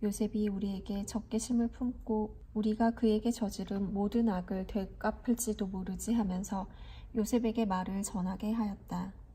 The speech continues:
아우님의 아버지께서 돌아가시기 전에 이렇게 분부하셨네. "너희는 요셉에게 이렇게 전하여라.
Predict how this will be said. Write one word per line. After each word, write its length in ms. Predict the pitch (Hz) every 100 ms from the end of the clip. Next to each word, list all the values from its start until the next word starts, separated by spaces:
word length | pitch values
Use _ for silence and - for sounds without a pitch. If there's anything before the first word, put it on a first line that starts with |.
| - - - - - - - - - -
아우님의 640 | 208 214 240 247 247 254
아버지께서 680 | 208 190 214 240 - 226 226
돌아가시기 640 | 214 202 202 208 208 214 214
전에 520 | 214 185 185 185 185
이렇게 400 | 202 196 190 -
분부하셨네. 920 | 214 208 196 208 208 214 190 180 180 - - - - - - - - - -
"너희는 440 | 220 208 208 220
요셉에게 540 | 202 202 226 226 220 220
이렇게 360 | 196 202 -
전하여라. 680 | 214 208 202 196 185 180 190